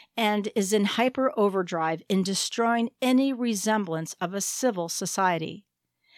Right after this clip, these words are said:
This has pushed our emotional and mental health into a sharp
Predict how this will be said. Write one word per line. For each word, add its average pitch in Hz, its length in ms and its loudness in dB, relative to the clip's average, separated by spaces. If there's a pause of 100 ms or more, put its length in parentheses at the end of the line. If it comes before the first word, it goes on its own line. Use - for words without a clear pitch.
(220)
This 233 420 4
has 170 260 0
pushed - 580 -4
our 170 140 -6
emotional 226 840 0 (300)
and 180 240 2
mental 208 360 0
health 185 380 -2
into 180 440 -4
a 185 140 -4
sharp - 600 -2